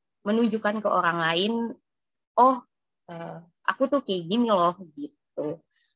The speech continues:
Untuk tips kecilnya menurutku, kalau misalnya kalian mau membangun personal branding, just do it gitu. Nggak perlu mikir lama-lama, tapi eksekusi aja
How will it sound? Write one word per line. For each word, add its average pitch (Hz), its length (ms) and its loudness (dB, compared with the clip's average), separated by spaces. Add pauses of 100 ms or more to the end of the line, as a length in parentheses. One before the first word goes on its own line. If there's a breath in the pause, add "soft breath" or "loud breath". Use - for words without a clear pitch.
(120)
Untuk 208 480 -4
tips - 400 -4
kecilnya 180 560 -2
menurutku, 185 800 -4 (1200)
kalau 247 240 4
misalnya 208 400 0
kalian 180 560 -2
mau 165 240 -8 (960)
membangun 180 400 2
personal 165 320 -4
branding, 160 560 -2 (240)
just 190 400 0
do 185 240 -4
it 190 160 -6 (160)
gitu. - 240 -14 (480)
Nggak 190 240 0
perlu 208 240 2
mikir 202 320 -2
lama-lama, 185 720 0 (160)
tapi 247 480 -4
eksekusi - 720 -12
aja 160 480 -2